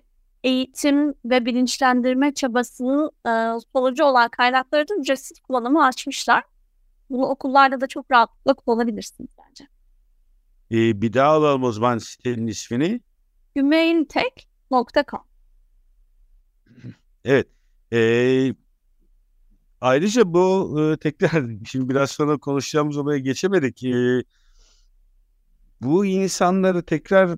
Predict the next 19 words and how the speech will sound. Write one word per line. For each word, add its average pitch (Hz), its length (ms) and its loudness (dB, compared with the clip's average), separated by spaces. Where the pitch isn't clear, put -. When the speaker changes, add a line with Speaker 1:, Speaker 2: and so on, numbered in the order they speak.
Speaker 2:
belirteyim, 151 480 -2
programın 151 380 -2
başında 156 280 -2
söylediğim 156 480 -2
gibi 151 340 -2
gerçekten 175 640 2
mesela 160 440 0
bu, 185 340 -2
e, 143 80 -6
thumb 175 300 2
up, 151 260 2
like, 165 300 4
e, 135 480 0
ikonunu 180 640 0
geliştiren 190 720 2
tipler 110 520 -2
mesela 87 540 -2
bu 80 100 -8
insanlar. 78 480 -10